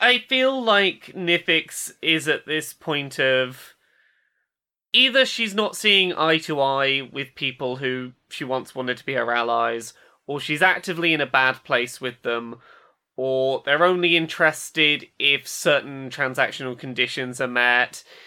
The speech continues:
I, I feel like Matilda is right now the, the most clear beneficial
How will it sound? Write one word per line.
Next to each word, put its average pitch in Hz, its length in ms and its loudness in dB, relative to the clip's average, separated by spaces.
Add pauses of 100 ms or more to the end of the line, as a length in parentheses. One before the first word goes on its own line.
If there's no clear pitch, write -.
(340)
I, 165 200 4 (440)
I 208 160 4
feel 240 380 2
like 214 400 2 (220)
Matilda 175 1200 0
is 147 180 -8
right 147 300 0
now 135 440 0
the, 131 520 -2 (1080)
the 170 180 0
most 208 500 0
clear 196 800 4 (520)
beneficial 147 1000 0